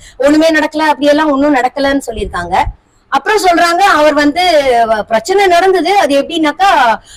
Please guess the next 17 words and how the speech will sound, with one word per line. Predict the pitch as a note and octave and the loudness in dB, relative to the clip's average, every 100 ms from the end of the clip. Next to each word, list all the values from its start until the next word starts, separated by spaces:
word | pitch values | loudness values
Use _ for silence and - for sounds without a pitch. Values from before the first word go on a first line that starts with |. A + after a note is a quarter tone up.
| - | -2
ஆ, | A3+ G#3 G3 G3 G3 G3 | 0 2 2 2 2 -2
ஜாதி | F#3+ B3 D4 G4 | 0 0 2 0
பத்தி | F#4+ D4 C#4+ | 0 -4 0
பேசிட்டாங்கன்னு. | A#3+ B3 A#3 G#3+ G#3+ A3+ A3+ _ _ | -2 -2 -4 -4 -4 -8 -8 _ _
எப்படி | D#4 E4+ F#4+ A#4 | -4 0 0 0
சார் | A#4+ | -2
ஜாதி | C#4+ E4 E4 D4+ | 0 0 2 0
பத்தி | D4 B3 | -2 -2
பேச | A#3+ A#3+ | -4 -4
முடியும்? | A3+ A3 C4 | -6 -4 -6
சரி | - C#4+ C#4 | -2 -2 0
எல்லாத்தையும் | A#3 C4+ F4+ D4+ | -2 -2 -2 -4
விட்டுருங்க, | C#4 A#3 F#3 _ _ | -4 -2 -4 _ _
அப்ப | B3 B3 | -6 -4
ஜாதி | G3+ G#3 A3+ E4 | -2 0 2 0
பத்தி | F#4+ F4+ E4+ - | -2 -4 -6 -6
பேசினாங்கன்னு | D4+ - C#4+ C4+ B3 C#4 | -4 -2 -2 -2 0 0